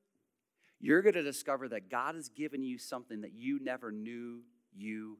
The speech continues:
had in you. And it will change everything for you. So we need to be fervent to connect, and we need to be fervent to serve.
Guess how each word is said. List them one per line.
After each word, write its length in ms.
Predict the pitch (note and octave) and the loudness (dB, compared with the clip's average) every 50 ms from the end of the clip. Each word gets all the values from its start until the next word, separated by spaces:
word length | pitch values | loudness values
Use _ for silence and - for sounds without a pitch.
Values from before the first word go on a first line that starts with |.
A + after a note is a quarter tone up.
| G#2+ _ - | -20 _ -18
had 460 | - - A2 G2+ F#2+ F#2+ F#2 F#2 - _ _ _ _ - | -10 -8 -6 -6 -6 -6 -8 -12 -16 _ _ _ _ -12
in 220 | G2+ G#2 G2 F#2+ F2+ | -10 -10 -10 -10 -12
you. 180 | F#2+ - - - - _ _ _ _ _ _ _ _ _ _ _ _ _ _ _ _ _ _ _ - - - - _ - | -14 -18 -20 -20 -20 _ _ _ _ _ _ _ _ _ _ _ _ _ _ _ _ _ _ _ -20 -20 -20 -20 _ -6
And 120 | - - B2 | -2 0 0
it 120 | C#3 B2 | 0 0
will 120 | G#2+ A2 G#2 | -2 -4 -6
change 760 | - - - - B2+ A#2+ A#2+ A#2 A#2+ A#2 A#2 A2 - - - _ _ _ _ - | -6 -6 -6 -4 -4 -4 -4 -6 -8 -10 -10 -12 -12 -14 -16 _ _ _ _ -4
everything 600 | A2 A2+ - G#2+ G2+ G2 - - F2 E2+ E2+ E2 D#2+ _ _ _ _ _ _ _ _ - | -4 -4 -4 -8 -12 -14 -14 -16 -16 -16 -16 -18 -20 _ _ _ _ _ _ _ _ -20
for 220 | - - - G2+ | -16 -10 -8 -8
you. 260 | - - - - - - _ _ _ _ _ _ _ _ _ _ _ _ _ _ _ _ _ _ _ _ _ _ _ _ _ _ _ - - - | -8 -8 -12 -16 -18 -20 _ _ _ _ _ _ _ _ _ _ _ _ _ _ _ _ _ _ _ _ _ _ _ _ _ _ _ -20 -12 -2
So 160 | - C#3+ C3+ | 2 4 6
we 180 | C3+ D#3 G3 | 8 8 8
need 140 | G#3+ G#3 F#3+ | 6 4 2
to 40 | D3 | 0
be 100 | C3 A#2 | -2 -2
fervent 500 | G#2+ - - - D#3+ D#3+ D#3+ D#3+ E3 - | -4 -6 -6 -2 0 0 0 0 -2 -6
to 120 | - D#3+ | -8 -12
connect, 540 | - - C#3+ B2 B2+ B2+ D3 - - - - _ _ _ - - - - | -10 -6 -4 -2 -2 -2 -4 -6 -10 -18 -20 _ _ _ -20 -20 -8 -2
and 160 | - C#3+ C#3 C#3+ | 0 2 6 6
we 100 | D#3 F#3 | 6 6
need 140 | F#3+ F3+ | 4 2
to 80 | C#3+ C3+ | 0 -2
be 120 | A#2 A2+ | -2 -4
fervent 600 | G2+ - - - - D3+ C#3+ D3+ D#3 D#3 - - | -8 -8 -8 -2 2 2 4 4 2 0 -4 -4
to 100 | - - | -10 -10
serve. 540 | A2+ - - - - C#3 B2+ C3+ C#3+ D#3 E3 | -6 -6 -4 -2 -2 0 0 0 0 -2 -4